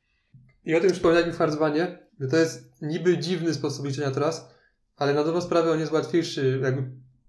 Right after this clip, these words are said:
mm, wygodniejszy od zwykłego, ponieważ tylko wystarczy popatrzeć na to,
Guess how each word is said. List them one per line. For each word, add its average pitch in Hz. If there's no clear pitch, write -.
mm, 135
wygodniejszy 160
od 139
zwykłego, 147
ponieważ 143
tylko 185
wystarczy 170
popatrzeć 160
na 147
to, 147